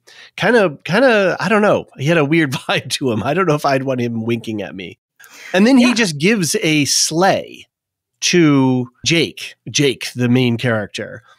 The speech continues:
Speaker 1: He, he, you know, he, he, it's the big moment where he has to go chase down the love of his life and tell her how he really feels.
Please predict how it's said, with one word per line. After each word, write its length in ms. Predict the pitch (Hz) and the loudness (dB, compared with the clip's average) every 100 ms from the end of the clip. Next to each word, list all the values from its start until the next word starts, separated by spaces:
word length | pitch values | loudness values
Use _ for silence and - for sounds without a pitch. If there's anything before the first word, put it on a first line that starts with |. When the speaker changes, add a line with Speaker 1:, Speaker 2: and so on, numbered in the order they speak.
| _ - | _ -2
Speaker 1:
He, 300 | 165 160 160 | 2 2 0
he, 220 | 135 147 | -2 -4
you 80 | 147 | 0
know, 140 | 139 | 0
he, 160 | 139 165 | 0 0
he, 160 | 151 165 | 0 0
it's 240 | 175 - | -2 -4
the 80 | 151 | -2
big 160 | 175 | 0
moment 340 | 156 160 160 147 | 0 0 2 0
where 140 | 135 | 0
he 100 | 135 | 0
has 140 | 139 131 | 0 -2
to 100 | 131 | -4
go 160 | 131 | -4
chase 380 | 123 - 147 127 | -2 -2 -2 -2
down 320 | 143 135 127 | -2 0 0
the 80 | 120 | 0
love 220 | 120 123 | 0 0
of 120 | 120 | 0
his 160 | 113 110 | -2 -4
life 320 | 120 120 113 | -2 -2 -2
and 200 | 117 107 - - - _ _ | -6 -8 -12 -20 -20 _ _
tell 200 | 180 165 | 0 2
her 120 | 147 | 0
how 160 | 131 135 | 0 0
he 120 | 127 | 0
really 280 | 120 127 123 | 0 0 0
feels. 640 | - 131 123 113 117 110 | 0 0 2 2 0 -4